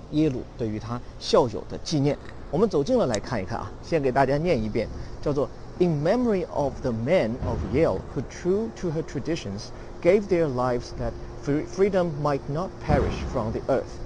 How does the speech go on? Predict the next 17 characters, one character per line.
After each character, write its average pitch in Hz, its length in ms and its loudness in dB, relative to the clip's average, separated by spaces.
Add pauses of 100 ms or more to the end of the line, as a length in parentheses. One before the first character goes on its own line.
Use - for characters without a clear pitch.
(400)
这 185 120 4
里 165 60 6
面 160 120 2
说 180 160 2
的 160 60 2
是 156 200 0 (180)
“in 175 220 4
memory 196 440 6
of”， 139 200 4 (220)
就 147 100 0
是 127 140 -2 (160)
为 196 200 4
了 117 140 0 (140)
纪 233 240 -2 (140)
念 117 260 2
谁 104 300 0 (400)
啊？ 120 120 -2